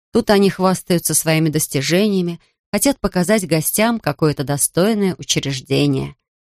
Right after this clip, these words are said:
На противоположной стене я вижу научные биографии персонала, и мой взгляд сразу же находит доктора Оберлина.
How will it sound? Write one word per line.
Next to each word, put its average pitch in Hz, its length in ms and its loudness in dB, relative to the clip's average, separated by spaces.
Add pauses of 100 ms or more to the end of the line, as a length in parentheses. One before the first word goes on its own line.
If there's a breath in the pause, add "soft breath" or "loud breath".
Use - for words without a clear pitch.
(240)
На 196 80 0
противоположной 220 640 0
стене 220 320 2
я 208 60 4
вижу 190 240 0
научные 185 440 2
биографии 175 540 0
персонала, 160 680 0 (560)
и 190 60 4
мой 202 160 6
взгляд 180 360 2
сразу 180 320 -2
же 151 120 -6
находит 156 440 0
доктора 165 380 0
Оберлина. 139 640 -4